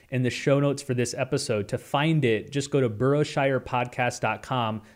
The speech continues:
click on the title of this episode, so you're on the episode page, and then you'll see all the recommended links beneath that. Uh, how about some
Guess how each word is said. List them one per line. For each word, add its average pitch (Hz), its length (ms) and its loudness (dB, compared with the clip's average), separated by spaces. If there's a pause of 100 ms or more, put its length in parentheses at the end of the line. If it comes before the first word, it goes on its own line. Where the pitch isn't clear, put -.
(160)
click 196 420 2
on 135 100 2
the 127 80 2
title 170 380 6
of 135 80 4
this 123 160 2
episode, 123 500 0
so - 100 -8
you're 117 80 0
on 120 60 0
the 120 100 2
episode 127 420 0
page, 104 340 -4
and 117 100 0
then 131 100 4
you'll 127 120 2
see 123 420 0 (300)
all 123 160 2
the 120 80 0
recommended 117 560 0
links 110 340 -4
beneath 113 800 -4
that. 98 260 -4
Uh, 101 160 -2
how 170 100 -2
about 170 220 0
some 139 300 0